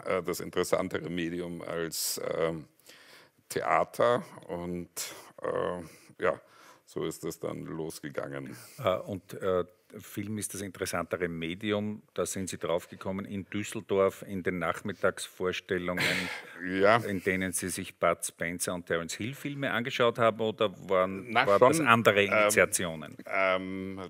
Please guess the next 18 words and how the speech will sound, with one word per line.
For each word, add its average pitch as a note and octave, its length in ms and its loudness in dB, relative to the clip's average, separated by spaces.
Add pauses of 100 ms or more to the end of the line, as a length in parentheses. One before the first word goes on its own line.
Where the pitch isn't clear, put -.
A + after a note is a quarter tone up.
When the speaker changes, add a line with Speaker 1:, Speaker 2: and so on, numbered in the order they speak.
(120)
Speaker 1:
das, - 280 0
das, - 500 -2
äh, - 0 - (400)
habe G3 140 2
ich - 80 -4
jetzt - 480 -2
ein - 160 -4
paar - 240 0
Mal G2+ 240 2
bei F#2 200 2
Kollegen F2+ 480 -2
gelesen F2 520 -8
von, F2 260 -4
von F2+ 300 -4
Peter F#2+ 300 -2
Bogdanovich, F2+ 1000 -4
äh, F2 680 0
äh, E2 40 0